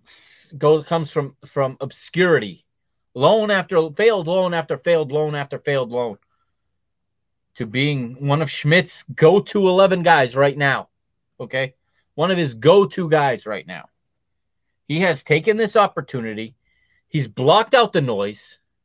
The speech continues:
from people who say he, he shouldn't be there.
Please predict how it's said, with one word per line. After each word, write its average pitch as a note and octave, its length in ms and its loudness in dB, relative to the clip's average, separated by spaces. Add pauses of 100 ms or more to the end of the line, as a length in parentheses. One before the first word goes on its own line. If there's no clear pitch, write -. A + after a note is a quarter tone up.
(400)
from A#2+ 180 -6
people B2 380 -4
who B2+ 120 -8
say C3 240 -2
he, B2+ 160 -8
he C3+ 240 -4
shouldn't C3 340 0
be A2 140 -6
there. A2 260 -2